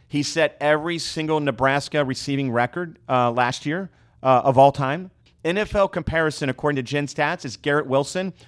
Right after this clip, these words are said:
who was Offensive Rookie of the Year last year, and Dante Pettis, which for N F L teams know that he's like a, he, uh, special teams guy, catches the ball, but mostly a kick as a, as a punt returner.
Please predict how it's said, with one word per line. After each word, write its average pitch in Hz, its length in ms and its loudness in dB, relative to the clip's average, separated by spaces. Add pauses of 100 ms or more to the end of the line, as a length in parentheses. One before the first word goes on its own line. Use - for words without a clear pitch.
(160)
who 151 80 -2
was 143 320 0
Offensive 143 500 -2
Rookie 143 240 -6
of 127 60 -8
the 123 100 -4
Year 147 180 -2
last 143 280 -2
year, 165 140 -2
and 123 180 -2
Dante 147 420 0
Pettis, - 480 -2 (320)
which 135 160 -2
for 139 140 -6
N 135 100 -2
F 135 120 -8
L 139 100 0
teams 131 300 -8
know 131 180 0
that 117 120 -2
he's 127 220 -2
like 127 160 2
a, 104 220 -2 (1080)
he, 156 240 -2
uh, 127 200 0
special 160 360 -2
teams 147 320 -10
guy, 135 280 -4
catches 131 320 -10
the 123 80 -12
ball, 127 180 -2
but 123 160 -6
mostly 131 320 -8
a 117 40 -8
kick - 220 -16
as 120 140 -10
a, 117 120 -8
as 117 140 -10
a 110 80 -10
punt 127 240 -12
returner. 120 380 -10